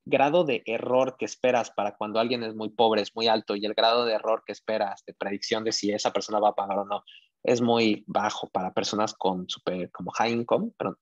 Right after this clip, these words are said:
eh, ¿no? Este, pues eso está mal, ¿no? Porque ¿qué quiere decir? Que le está rechazando un montón de créditos hipotecarios a gente que realmente los necesita, pero no por, no por una decisión real, sino porque simplemente, eh,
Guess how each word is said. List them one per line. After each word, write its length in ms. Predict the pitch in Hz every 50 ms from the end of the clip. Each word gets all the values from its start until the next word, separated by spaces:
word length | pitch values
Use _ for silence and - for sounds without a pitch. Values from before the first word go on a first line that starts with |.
| _ -
eh, 160 | 95 107 - -
¿no? 280 | 98 107 110 151 202 - - - - - _ _ _ _ _ -
Este, 720 | - 113 120 113 110 - - - - 107 110 107 85 - _
pues 160 | - 127 - 120
eso 160 | 135 - 123
está 220 | - - - 101
mal, 320 | 101 104 117 151 160 135 104
¿no? 100 | 110 110
Porque 220 | 104 - - -
¿qué 100 | - 110
quiere 200 | - - 143 135
decir? 180 | 120 - 139 -
Que 100 | - 120
le 60 | 113
está 180 | 107 - 117 113
rechazando 460 | 123 123 123 - 110 - - 113 110
un 60 | 113
montón 260 | 110 107 - - 101
de 100 | 95 98
créditos 500 | - - 110 110 110 107 - - 107 - -
hipotecarios 840 | _ - 101 - - - _ - 110 113 113 113 110 131 180 190 -
a 100 | - -
gente 280 | - 110 104 - 113 -
que 220 | - 110 104 101
realmente 560 | 98 104 110 110 110 117 117 127 151 - 170 117
los 180 | 101 92 -
necesita, 520 | _ - - - - - 110 127 214 247 - - - - - _ _ _ _ _ _ _ _ _ _
pero 220 | - 131 131 131 131
no 240 | 135 139 143 139 160
por, 320 | 165 160 156 - - -
no 240 | - 123 127 127 135
por 140 | - 156 151
una 100 | 147 143
decisión 400 | 127 110 - 107 - 123 117 110
real, 300 | - 107 107 117 143 139
sino 180 | - 117 107 107
porque 200 | - - - -
simplemente, 880 | - 127 117 123 123 113 113 113 107 - 120 110 107 107 104 92 - _ _ -
eh, 160 | 90 -